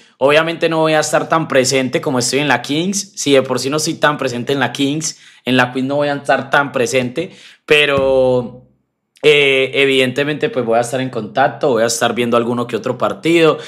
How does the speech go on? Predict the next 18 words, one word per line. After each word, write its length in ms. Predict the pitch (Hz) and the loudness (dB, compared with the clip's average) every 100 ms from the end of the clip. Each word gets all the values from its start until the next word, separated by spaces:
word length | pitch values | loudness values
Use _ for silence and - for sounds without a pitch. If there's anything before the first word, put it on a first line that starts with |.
| - _ | -18 _
dependiendo 540 | 131 127 123 120 135 | 0 2 0 0 0
también 380 | 143 123 117 117 | 0 0 -2 2
de 100 | 135 | 2
la, 200 | 123 113 | 4 2
de 120 | 117 | 2
la, 160 | 113 - | 0 -2
de, 380 | 110 117 110 107 | -2 0 2 0
del 140 | 107 113 | 2 0
acogimiento 600 | 110 120 117 113 110 143 | 2 0 0 -4 -4 -2
de 120 | 131 | -2
ustedes, 560 | - - 120 120 156 - | -4 0 2 2 -2 -8
porque 320 | 113 110 104 | -10 -8 -8
yo 100 | 107 | -6
creo 180 | 127 139 | -4 -2
que 120 | 117 | -2
habrá 160 | 110 | -2
días 280 | 104 120 131 | 0 0 0
que 360 | 131 110 104 | -2 -2 -2